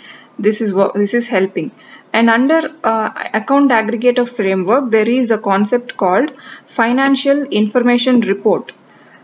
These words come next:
So financial information repo-, uh, report or pro-, uh, this report has to be given by the provider.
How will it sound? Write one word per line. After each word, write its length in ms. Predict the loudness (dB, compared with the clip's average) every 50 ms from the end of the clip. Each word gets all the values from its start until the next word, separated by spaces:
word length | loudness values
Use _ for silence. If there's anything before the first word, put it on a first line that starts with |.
| _ _
So 160 | -6 -4 -4
financial 600 | -2 0 0 0 0 0 0 0 0 -2 -2 0
information 600 | 0 0 2 2 2 2 2 0 0 0 0 0 0
repo-, 380 | 0 -2 -4 -4 -6 -6 -4 -2
uh, 280 | -2 0 0 0 0 0
report 420 | 0 -2 2 4 4 4 4 4
or 160 | 0 0 0 -2
pro-, 260 | -4 -2 -2 -2 -2
uh, 200 | -2 -2 -2 -2
this 200 | -2 -2 -4 -2
report 280 | -4 0 2 2 2 2
has 140 | 0 -2 -2
to 60 | -4
be 240 | -2 -2 -2 -4 -6 _ -6
given 340 | -2 0 2 4 4 4 4
by 240 | 2 2 2 0 0
the 200 | 0 -2 -4 -4
provider. 560 | -2 0 0 2 2 0 0 -2 -4 -6